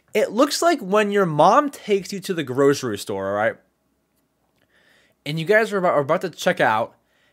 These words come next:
and then she's like, "Let me grab one more thing." And so she leaves, and you, and, and then you're stuck there. And then the cashier says, "Next."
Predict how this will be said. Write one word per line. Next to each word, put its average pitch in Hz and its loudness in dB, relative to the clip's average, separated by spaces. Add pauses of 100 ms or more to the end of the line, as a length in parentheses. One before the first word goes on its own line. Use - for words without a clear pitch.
(180)
and 165 2
then 220 2
she's 208 -2
like, 185 8
"Let 165 0
me 254 -4
grab 175 4
one 160 2
more 156 -2
thing." 107 -2 (960)
And 147 0
so 139 -4
she 262 0
leaves, 165 2
and 143 -4
you, 156 -2
and, 147 -4 (100)
and 147 -4
then 139 -2
you're 185 4
stuck - 0
there. 92 -4 (1200)
And 185 -4
then 196 -4
the 180 2
cashier 190 2
says, 139 4
"Next." 196 2